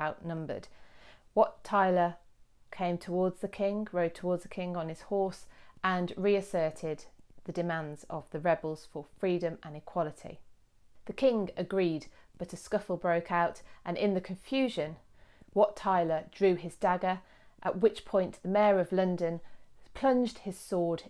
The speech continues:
into Wat Tyler's neck, killing him. He fell off the horse, and the rebels drew their weapons ready to avenge his death, at which point Richard spurred his horse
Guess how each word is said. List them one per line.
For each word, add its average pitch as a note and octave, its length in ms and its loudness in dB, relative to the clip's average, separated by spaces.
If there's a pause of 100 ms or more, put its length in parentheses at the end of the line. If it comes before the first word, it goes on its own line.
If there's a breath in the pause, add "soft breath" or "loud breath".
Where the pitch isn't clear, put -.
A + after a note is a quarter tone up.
(100)
into G#3+ 320 2
Wat F3 200 -4
Tyler's D#3+ 440 -6
neck, F3 360 -6 (180)
killing A3+ 300 2
him. D2+ 240 -14 (600 soft breath)
He - 80 -2
fell B3+ 240 10
off - 120 0
the G3 80 0
horse, A3 500 4 (260 soft breath)
and F#3 180 0
the F3 40 0
rebels G#3+ 540 6 (220 soft breath)
drew B3+ 400 4
their F#3 220 4
weapons F#3 680 0
ready F#3 360 2
to F#3+ 200 -4
avenge E3 440 -4
his - 280 -10 (240)
death, - 460 -4 (160 soft breath)
at G#3 200 4
which - 260 0
point F#3 360 0
Richard F#3 480 -4
spurred C#4+ 540 2
his A#3+ 220 -4
horse F#3+ 420 -2